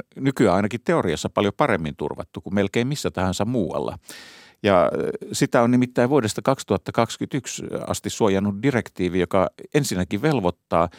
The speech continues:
kaikkia yli viiskyt henkilöä työllistäviä organisaatioita pitämään yllä henkilöstöllään tämmöistä kanavaa, jonne voi tunnistamatta raportoida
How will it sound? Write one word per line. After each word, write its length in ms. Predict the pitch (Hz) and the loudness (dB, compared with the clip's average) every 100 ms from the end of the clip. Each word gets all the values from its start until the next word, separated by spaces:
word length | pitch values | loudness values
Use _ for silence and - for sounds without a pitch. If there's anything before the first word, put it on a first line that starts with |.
| - _ | -20 _
kaikkia 420 | - 139 - 104 | 0 0 2 2
yli 200 | 90 104 | 4 2
viiskyt 380 | 113 117 - - | 0 -2 -4 -6
henkilöä 400 | 101 80 82 76 73 | -4 -4 -2 -2 0
työllistäviä 680 | 107 85 80 101 101 98 - | 0 0 0 -2 0 0 2
organisaatioita 880 | 131 104 85 82 78 76 92 - 95 - - - - | 0 2 -2 -2 -2 -2 -2 -2 -4 -6 -20 -12 -10
pitämään 500 | - 117 95 82 82 | 0 2 2 2 0
yllä 340 | 107 82 67 73 _ _ - | 0 0 -2 -6 _ _ -2
henkilöstöllään 800 | 104 87 - 69 - 80 71 69 | 0 0 -2 -4 -4 -4 -2 -2
tämmöistä 320 | 85 76 - 87 | -2 -2 -4 0
kanavaa, 500 | 95 80 69 87 92 - _ | 2 2 0 -2 -4 -8 _
jonne 240 | 85 95 101 | -2 2 2
voi 140 | 131 | 2
tunnistamatta 720 | 127 107 82 - 76 73 - | 2 2 0 -2 -6 -4 -2
raportoida 640 | 85 82 - 76 - - | -2 0 -4 -4 -6 -2